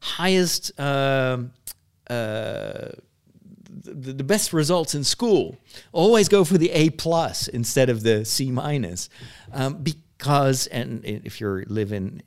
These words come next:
this is an American rating system. In the Netherlands, we have ratings that go from one to ten. So I always went for the nine and a half or the ten instead of the six. Where a six would, would have gotten me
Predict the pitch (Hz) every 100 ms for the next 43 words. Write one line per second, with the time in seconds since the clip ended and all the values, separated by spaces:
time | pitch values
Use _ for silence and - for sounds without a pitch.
0 | - - - 98 104 101 104 107 107 101
1 | 110 110 104 107 110 104 117 113 110 107
2 | 120 120 107 117 107 110 104 - - _
3 | 123 123 113 127 127 123 127 117 110 131
4 | 139 - 117 - 196 127 90 95 131 135
5 | 233 262 196 127 139 165 - 151 131 127
6 | 165 196 180 143 120 156 147 101 - 120
7 | 120 117 175 185 147 92 78 - - -
8 | - _ 120 110 127 110 95 90 - 165
9 | - - - _ _ _ _ 160 127 110
10 | 196 - 196 135 - 151 135 139 - 139
11 | 135